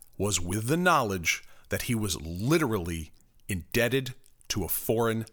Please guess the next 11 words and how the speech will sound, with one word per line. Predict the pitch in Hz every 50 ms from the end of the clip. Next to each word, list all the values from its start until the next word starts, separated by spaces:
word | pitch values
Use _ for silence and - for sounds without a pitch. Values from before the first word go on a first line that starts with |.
| - -
dictatorship. | - - - - - 101 92 82 80 - - 85 73 - - - - - - - - - - - - - _ _ _ _ _ _ _ _ _ _ - - - - - - - _ _ - - - - _ _ - - - - - - - -
The | - 110
last | 110 135 139 151 151 - - -
possible | - - - 156 147 - 160 160 143
fig | - - - 170 165 143
leaf | 123 120 110 101 -
targeted | - - 131 120 123 127 127 117
by | 98 113 117
the | 107 104
Mueller | 107 120 123 120 113 104
investigation | 98 87 90 85 - - 85 80 82 82 - - 92 80 78 76